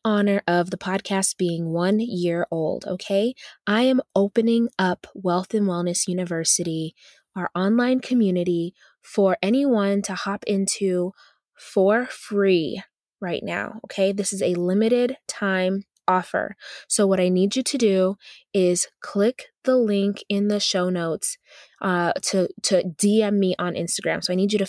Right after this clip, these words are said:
find me on Instagram, send me a D M with W W U, right? That stands for Wealth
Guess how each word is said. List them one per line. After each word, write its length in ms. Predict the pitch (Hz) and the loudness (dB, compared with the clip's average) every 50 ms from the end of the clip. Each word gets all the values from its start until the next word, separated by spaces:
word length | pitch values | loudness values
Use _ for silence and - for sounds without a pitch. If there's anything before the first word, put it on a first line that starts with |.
| - 185 | 0 0
find 160 | 190 214 233 | 0 2 2
me 100 | 254 269 | 2 2
on 120 | 285 285 - | 0 0 0
Instagram, 580 | - 208 190 - - 202 202 196 190 190 196 - | -2 -2 -2 -4 -4 -2 0 0 0 -2 -4 -4
send 400 | - - - - 208 214 233 240 | -4 -4 -2 0 0 0 2 2
me 200 | 254 262 262 269 - | 2 2 0 0 0
a 100 | 285 269 | 0 0
D 360 | 240 208 - - 233 233 214 | 0 0 0 0 2 2 2
M 380 | 202 180 170 170 170 170 175 185 - _ - - - - - _ _ | 2 2 0 -2 -4 -4 -6 -8 -10 _ -20 -20 -20 -20 -20 _ _
with 200 | 202 185 180 - - _ _ _ _ _ _ - 185 | 0 0 0 -2 -10 _ _ _ _ _ _ -8 -2
W 640 | - 202 196 208 240 247 247 240 240 247 247 247 | 2 2 2 4 2 2 2 2 2 2 0 0
W 540 | 240 214 202 190 190 202 196 196 190 196 196 190 | 0 0 0 0 2 2 2 2 2 2 2 0
U, 400 | 185 175 175 180 160 151 180 175 - - | 0 0 0 0 0 0 -4 -6 -4 -4
right? 260 | 170 170 190 - - | 0 0 0 0 0
That 140 | - 185 - | -2 -2 0
stands 300 | - - 185 185 185 180 | 0 0 0 0 -2 -4
for 200 | - - 190 175 | -2 -2 -2 -2
Wealth 340 | 170 165 175 170 180 196 - | 0 0 2 2 2 0 0